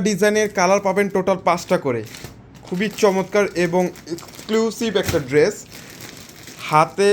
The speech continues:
না পাওয়া পর্যন্ত কখনোই বুঝবেন না যে এই ড্রেসটা কতটা সুন্দর এবং প্রিমিয়াম কোয়ালিটি। পাঁচটা কালার পাবেন একটা ড্রেসের, আর এত সুন্দর একটা ডিজাইনের ব্যাগের সাথে পাবেন। ড্রেসটা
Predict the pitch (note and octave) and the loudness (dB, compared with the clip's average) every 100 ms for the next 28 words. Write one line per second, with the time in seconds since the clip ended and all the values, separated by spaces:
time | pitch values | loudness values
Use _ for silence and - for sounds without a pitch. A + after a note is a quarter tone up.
0 | G3+ E3+ E3 F#3 F#3+ F#3+ F#3 F#3+ F3+ F#3 | 4 4 2 2 0 0 0 -4 -4 -6
1 | F#3+ F#3 F#3 G3+ G3+ F3 F3+ F3 G3 F#3+ | -4 -4 -4 -2 -2 -2 -4 -2 -2 0
2 | E3+ - F3 G#3+ G3+ G3 G3 G3+ G3+ G3+ | 0 0 2 2 2 0 0 0 -2 -2
3 | G3+ G#3 G#3+ G3+ G#3 G#3 G3+ F3+ F#3 G3 | -4 -2 -4 -4 -2 0 2 0 0 -2
4 | G3 G3 F#3 E3 D3+ C#3 B2+ A#2+ A2 - | -4 0 0 -2 -2 -2 -2 -8 -14 -16
5 | - - - - - - - F3 E3+ - | -20 -16 -14 -14 -20 -20 -4 0 0 2
6 | G3+ F#3+ F#3 F3+ F3+ G3+ - E3 F3 - | 0 2 2 2 0 0 -2 -2 -2 0
7 | F#3+ D3+ F#3 F3+ F#3+ G#3 - C3 D3 D3 | -2 2 0 2 0 0 0 2 2 2
8 | C#3+ C#3+ - G#3 F#3 - G3+ G#3+ G#3 G3+ | -4 -6 -2 0 0 -4 0 2 2 2
9 | D3 F3 D3+ F#3 G3+ F#3 D3+ D#3+ E3+ F#3 | 0 0 4 4 4 2 2 2 0 -2
10 | G3+ F#3+ E3 C#3+ D#3+ A#3+ - - - - | -4 -2 0 2 0 -2 -10 -20 -20 -16
11 | B2 D#3+ F3 - | -4 0 0 2